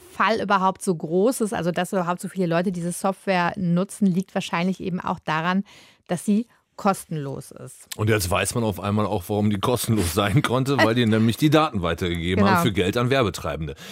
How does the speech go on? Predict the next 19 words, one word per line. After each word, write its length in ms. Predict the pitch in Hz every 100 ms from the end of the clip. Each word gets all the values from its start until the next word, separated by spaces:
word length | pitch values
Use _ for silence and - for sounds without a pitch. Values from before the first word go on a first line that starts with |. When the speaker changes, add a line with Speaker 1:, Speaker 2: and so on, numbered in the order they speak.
| - -
Speaker 2:
Wie 240 | 123 139 220
ist 280 | - 117
Jumpshot 560 | 143 165 175 - 170 -
an 120 | 135
diese 220 | 139 135
Daten 260 | 127 127 139
rangekommen? 540 | 147 185 87 80 69 _ _ _ _ _ - -
Speaker 1:
Also 280 | - 208 202
die 340 | 170 196 202 185
haben 460 | 190 220 226 185
die 140 | 190 190
Nutzer 480 | 196 - 330 220
von 440 | 180 196 175 175 170
dieser 300 | 170 180 151
Virensoftware 840 | 190 269 180 - 156 - 196 180
ihnen 260 | - 180 180
nichts 280 | 196 -
ahnt, 420 | - 170 175 185 -
einfach 540 | 180 - 190 185